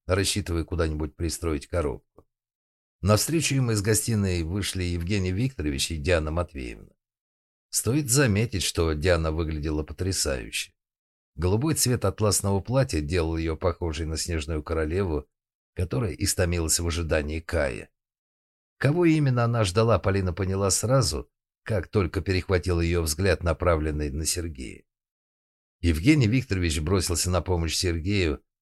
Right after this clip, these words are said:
выслушав короткое поздравление, отставил коробку в сторону – и пригласил гостей пройти в комнату. Гостиная, в которой накрыли праздничный стол, имела площадь современной трёхкомнатной квартиры средней величины.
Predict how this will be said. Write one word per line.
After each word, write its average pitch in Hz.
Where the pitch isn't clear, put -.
выслушав 104
короткое 104
поздравление, 101
отставил 82
коробку 82
в -
сторону – 95
и 113
пригласил 90
гостей 80
пройти 80
в -
комнату. 58
Гостиная, 101
в -
которой 101
накрыли 95
праздничный 92
стол, 123
имела 85
площадь 87
современной 85
трёхкомнатной 82
квартиры 85
средней 78
величины. 78